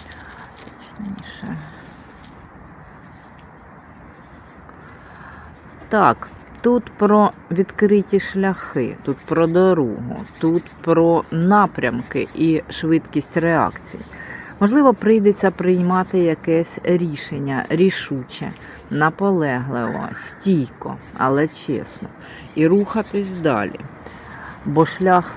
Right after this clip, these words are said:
відкритий зараз. Можливо, я його не бачу,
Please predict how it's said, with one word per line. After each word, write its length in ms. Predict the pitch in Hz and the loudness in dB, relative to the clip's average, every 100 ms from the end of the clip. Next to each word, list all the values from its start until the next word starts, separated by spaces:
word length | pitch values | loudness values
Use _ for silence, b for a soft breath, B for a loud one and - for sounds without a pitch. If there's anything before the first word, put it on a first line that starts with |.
| 180 | -2
відкритий 800 | 202 - 254 254 185 - 123 | -2 0 2 4 4 2 -4
зараз. 580 | 120 131 120 113 127 - - - | -2 0 2 0 -6 -12 -12 -4
Можливо, 460 | 160 151 180 180 175 | -2 2 2 4 4
я 240 | 175 170 | 4 4
його 220 | 170 170 | 2 2
не 160 | 180 214 | 2 2
бачу, 440 | 233 214 - - | 4 2 0 -10